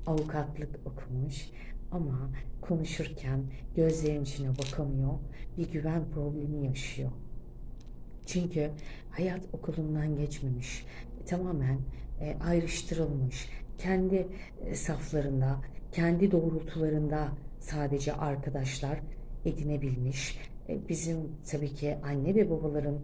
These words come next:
e, şurada yapmış olduğu bana göre büyük bir hata var. E, yoldan geçerken bir sokak çocuğu gördüğünde ondan korkması gerektiğini, onunla konuşmaması gerektiğini,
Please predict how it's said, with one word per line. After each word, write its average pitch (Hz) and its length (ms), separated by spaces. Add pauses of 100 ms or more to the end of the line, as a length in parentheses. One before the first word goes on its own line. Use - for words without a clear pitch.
(380)
e, 151 380
şurada 170 360
yapmış 160 680
olduğu 143 560 (360)
bana 160 200
göre 151 360 (300)
büyük 165 320
bir 151 120
hata 143 640
var. 135 280 (500)
E, 147 380 (260)
yoldan 175 520
geçerken 147 720 (500)
bir 208 100
sokak 190 480
çocuğu 135 440
gördüğünde 131 680 (540)
ondan 170 500 (300)
korkması 156 500
gerektiğini, 139 640 (400)
onunla 202 420
konuşmaması 139 720
gerektiğini, 131 720